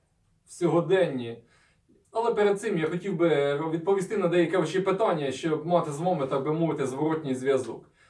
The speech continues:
Я не на всі, е, відповім, я їх потім випишу і вже потім вам відповім. Я думаю, що в п'ятницю вийде відео.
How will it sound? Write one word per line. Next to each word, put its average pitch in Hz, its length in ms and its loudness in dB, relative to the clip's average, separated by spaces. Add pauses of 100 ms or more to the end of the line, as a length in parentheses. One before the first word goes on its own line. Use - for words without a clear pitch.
(160)
Я 214 160 0
не 226 100 -2
на 220 120 -2
всі, 214 360 -8 (100)
е, 131 100 -8 (360)
відповім, 139 580 -4 (260)
я 233 220 -6
їх - 200 -8
потім 185 340 -2
випишу 135 640 -6 (680)
і 202 320 -2 (220)
вже 160 360 0
потім 131 600 -4 (580)
вам 165 280 2
відповім. 147 560 -4 (100)
Я 226 280 -2
думаю, 180 240 -2
що 165 140 -6
в 143 100 -8
п'ятницю 147 460 -2
вийде 127 280 -6
відео. 113 380 -14